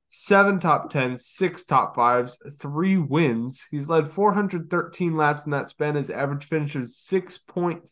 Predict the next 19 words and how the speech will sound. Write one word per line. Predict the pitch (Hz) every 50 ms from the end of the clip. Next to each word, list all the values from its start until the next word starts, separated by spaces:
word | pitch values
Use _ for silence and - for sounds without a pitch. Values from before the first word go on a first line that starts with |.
| -
three. | - 135 143 160 156 127 - - - _ _ _ _ _ _ _ _ _ _ _ _ _ _ _ _ _ _ -
Can't | - 165 160 151 147 -
get | 143 135 123
much | 131 131 131 127 - -
better | 143 135 131 127 127
than | 117 123 120 120
that. | 127 127 120 - - - - - _ _ _ _ _ _ _ _ -
Joey | - 185 190 185
Logano | 175 170 165 156 165 156 165 180 196 196 180
has | 151 143 -
six | - - 285 302 - -
top | - - 151 135 123 -
fives | 135 131 131 127 123 123
in | 127 123
the |
last | 123 123 120 120 - -
ten | - 135 123
races | 120 123 120 120 120 - 127 117 117
there. | 127 127 131 131 135 139